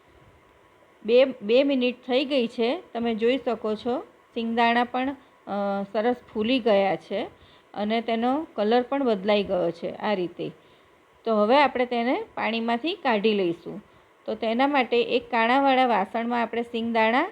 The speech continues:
કાઢી લઈશું. આ રીતે તેનો કલર બદલાઈ જાય એટલે આપણે તેને એક કાણાવાળા વાસણમાં કાઢી અને નિતારી લેવાના.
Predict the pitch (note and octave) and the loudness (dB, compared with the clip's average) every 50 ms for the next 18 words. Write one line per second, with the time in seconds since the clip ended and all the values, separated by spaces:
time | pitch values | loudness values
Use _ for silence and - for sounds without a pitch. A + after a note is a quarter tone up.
0 | - - _ _ - A3 G#3 G3+ G#3 G#3 G3 F3+ E3 D#3 D#3 - - - A3 F#3+ | -8 -14 _ _ -2 -2 0 2 2 2 2 0 -2 -4 -8 -10 -14 -16 -16 -16
1 | - _ _ _ - - - _ _ _ _ _ _ _ _ _ _ _ _ _ | -18 _ _ _ -20 -20 -20 _ _ _ _ _ _ _ _ _ _ _ _ _
2 | _ _ - - - _ _ _ _ _ _ _ _ _ _ - - _ - _ | _ _ -20 -20 -20 _ _ _ _ _ _ _ _ _ _ -20 -20 _ -20 _
3 | _ G#3 A#3+ C#4+ D4+ D4 - - B3+ C4 C4 B3 B3 A#3+ B3 A#3+ - A3 G3+ G#3+ | _ 0 2 2 2 0 0 -2 -2 -2 0 -2 0 0 -2 -2 -2 0 0 2
4 | A#3 A#3 A3+ A3+ G#3+ F#3+ A3 B3+ C#4 D#4 B3+ A#3+ B3 A#3 A#3 A#3 B3+ - - - | 2 2 2 0 0 0 2 2 2 2 2 2 2 2 2 2 -2 -6 -12 -20
5 | - - - _ _ - G3+ G#3+ A#3 A#3 A#3 B3 B3 A#3+ B3 A#3+ A#3 B3 A#3 A#3 | -20 -20 -20 _ _ -12 -4 0 0 0 0 0 -2 -2 -2 -2 -2 -2 -4 -2
6 | - A3+ G#3+ G#3+ A#3 B3+ B3+ B3 B3 A#3+ A#3+ A3+ G#3+ G3 F#3+ - - A3+ A3+ A#3 | -2 -2 0 2 2 2 4 4 4 4 4 4 2 0 0 -2 -4 -4 -4 -4
7 | A#3 A3+ - B3+ B3+ A#3+ G#3+ A3+ G#3 G3 G#3 A3+ A#3 A3+ A#3 A3+ - C4+ A#3+ A#3 | -4 0 0 0 0 2 0 -2 -2 -2 -2 -2 -2 -2 -2 -2 0 0 0 2
8 | A#3 A3+ G3+ F#3+ F3+ E3+ E3 D#3+ D#3+ D#3+ D3+ | 2 0 0 0 -2 -2 -2 -2 -4 -6 -8